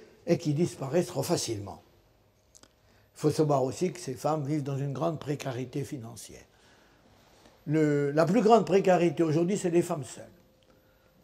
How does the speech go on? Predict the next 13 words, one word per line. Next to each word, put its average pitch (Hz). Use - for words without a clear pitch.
Vous 143
en 175
avez 175
en 190
France 202
deux 165
millions. 156
Qui 165
élèvent 175
leurs 151
gosses 165
tout 147
seuls. -